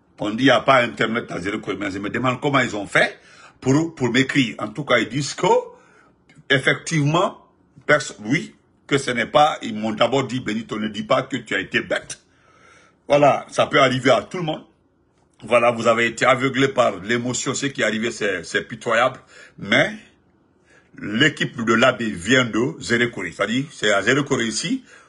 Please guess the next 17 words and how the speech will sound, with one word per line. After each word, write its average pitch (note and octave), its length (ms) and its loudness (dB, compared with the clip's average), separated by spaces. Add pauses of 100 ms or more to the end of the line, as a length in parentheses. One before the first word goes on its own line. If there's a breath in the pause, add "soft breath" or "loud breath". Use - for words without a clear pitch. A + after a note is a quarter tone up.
(100)
nous A2 200 -2
avons A2 220 2
constitué B2 560 -4
l'équipe G#2 400 -6
de F#2+ 80 -6
l'abbé. F2 400 -6 (560 loud breath)
C'est - 220 2
à C3+ 100 6
Zéro E3+ 280 0
Corée C#3+ 240 2
ici, G#2 340 -2
nous - 160 -6
avons A2+ 180 0
constitué C3+ 420 -6
l'équipe A2+ 300 -6
de G2 80 -10
Kankan. - 360 -12